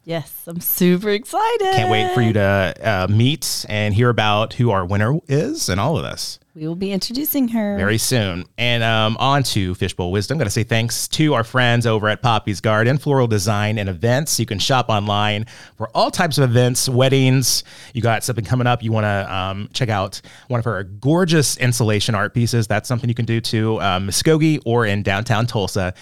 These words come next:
Speaker 2: where they're located. Poppies dash garden dot com. And on Instagram, it's poppies underscore garden.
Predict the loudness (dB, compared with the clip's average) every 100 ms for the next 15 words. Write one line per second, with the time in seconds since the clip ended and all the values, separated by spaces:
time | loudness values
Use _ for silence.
0 | -20 -8 -4 -2 -2 -2 -4 -4 -8 -2
1 | -2 0 -2 0 0 0 -2 -2 -2 -2
2 | -2 -2 -2 -2 -2 -4 -4 -2 0 0
3 | 0 -2 0 0 -4 -8 -2 0 0 -4
4 | -2 0 0 -2 -4 -8 -8 -8 -8 -8
5 | -10